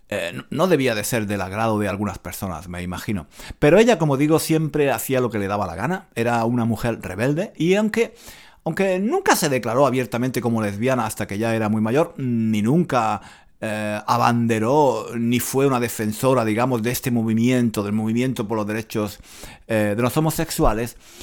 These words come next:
en su vida se comportó siempre con libertad. Se enamoró de quien quiso y vivió como quiso. Al, al margen, al margen muchas veces de la moralidad y de las costumbres de la época.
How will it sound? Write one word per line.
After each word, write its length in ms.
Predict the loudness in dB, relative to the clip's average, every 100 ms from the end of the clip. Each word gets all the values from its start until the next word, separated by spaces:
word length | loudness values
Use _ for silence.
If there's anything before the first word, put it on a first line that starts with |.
| -2
en 120 | 0
su 120 | 2 2
vida 200 | 2 2
se 100 | 0
comportó 340 | 0 2 2
siempre 300 | 0 -2 -2
con 160 | 0 0
libertad. 460 | -2 -6 -12 -14 -12
Se 160 | -4 -2
enamoró 500 | 0 0 2 2 0
de 140 | -6
quien 260 | -6 -6 -4
quiso 440 | -6 -6 -8 -10 -18 -20 -12 -2
y 240 | 2 2
vivió 480 | 2 0 2 2 0
como 240 | -2 -4
quiso. 420 | -4 -10 -10 -12 -6
Al, 160 | -4 0
al 140 | 2
margen, 360 | 2 2 -2 -4 -10 -8
al 100 | -2
margen 260 | 2 2 2
muchas 240 | 0 -2
veces 240 | -4 -4 -2
de 100 | -2
la 120 | 0
moralidad 640 | -2 -2 -4 -4 -2 -2 -2
y 60 |
de 80 | -2
las 160 | -4 -6
costumbres 580 | -12 -6 -4 -2 -4
de 120 | -6 -10
la 100 | -12
época. 340 | -14 -14